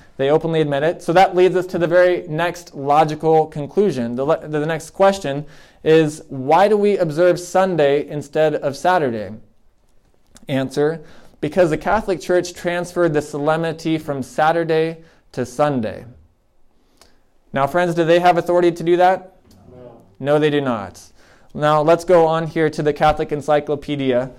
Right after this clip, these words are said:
Speaker 1: Here it says, uh, in volume four, um, and these are some of the most reliable volumes in the Catholic Church, friends. It says here, it's the, "The Church, after changing the day of rest from the Jewish Sabbath of the seventh day to the first day of the week,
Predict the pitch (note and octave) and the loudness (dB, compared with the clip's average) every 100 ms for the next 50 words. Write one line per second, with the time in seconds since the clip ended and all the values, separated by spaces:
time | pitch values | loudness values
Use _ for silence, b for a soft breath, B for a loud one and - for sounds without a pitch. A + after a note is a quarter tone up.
0 | b b - C#3 C3+ C3 D3+ C#3+ C#3 C#3 | b b -4 0 0 0 2 2 2 0
1 | C#3+ C3 C3+ D3 D3 D3 - C3+ B2+ B2+ | 0 0 2 4 4 0 -6 -2 0 -2
2 | B2+ b b b b b _ C#3 B2 A#2+ | -6 b b b b b _ -4 -4 -4
3 | - D#3+ G3+ F#3+ F3 F#3 F3 D#3+ D#3+ D#3+ | -4 2 4 4 2 0 0 -2 -2 -4
4 | D#3 D3 D3 D3+ D3+ C#3+ C3+ C#3 C#3+ C#3 | -4 2 4 4 4 2 4 4 4 -4
5 | C3 D3+ C#3 C3+ C3 C3 B2+ A#2 B2+ A#2 | -8 -6 -6 -2 -2 -2 -6 -4 -6 -6
6 | - B2 B2+ C3 - D#3+ D3+ D3 C3 C3 | -6 -6 -6 -4 2 2 2 -2 -2 -4
7 | - - D3+ D3 C#3 C#3+ C#3+ - G#3 G3+ | -12 -14 -2 -2 -2 -4 -4 0 2 2
8 | G3 E3+ E3 D#3 - E3+ F3+ F3 F#3 D#3 | 0 -2 -2 -4 -6 -6 -4 -4 -4 0
9 | E3 E3 D3+ D3+ D#3+ D#3+ D#3 C#3 B2+ E3 | 0 2 2 2 0 -6 -6 -6 -2 2
10 | F#3 F#3+ F#3+ F#3+ F#3 D3+ B2+ C3 - C#3 | 2 2 -2 0 2 2 -2 -2 -6 -6
11 | C3+ - E3 D#3 D3+ C3+ B2+ D#3 b b | -4 0 0 0 -4 -4 -4 -6 b b
12 | b - D3 C#3+ - F#3 F#3 - E3 D#3+ | b -6 -2 -2 0 0 0 -2 0 0
13 | D3+ C#3 C3 F3 B2+ - | 2 0 0 -2 -4 -12